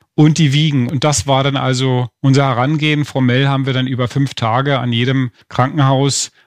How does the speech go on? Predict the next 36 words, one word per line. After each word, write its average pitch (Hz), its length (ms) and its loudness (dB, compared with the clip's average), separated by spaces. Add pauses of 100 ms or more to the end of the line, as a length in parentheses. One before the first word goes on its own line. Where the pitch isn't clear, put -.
am 123 120 2
Ende 131 220 2
des 120 180 -2
Tags 123 420 -2
die 135 100 -2
Müllsäcke 135 680 0 (120)
gewogen 143 680 2
und 135 240 -4
gezählt. 143 640 -2 (340)
In 135 120 4
einem 151 220 4
Krankenhaus 143 520 0
haben 143 120 2
wir 147 60 2
nicht 143 180 -2
alle 139 160 0
Daten 135 480 0
bekommen, 160 560 0
deswegen 139 480 0
haben 135 160 2
wir 139 80 0
das 127 340 -4
nicht 127 320 0
ins 127 140 2
Paper 143 320 2
mit 135 160 0
hineingenommen. 151 880 0
Aber 135 300 2
letztendlich 143 500 0
waren 143 160 2
wir 147 60 0
doch 135 120 0
sehr 143 160 0
überrascht, 139 640 -2 (100)
dass 131 300 0
wir 135 520 2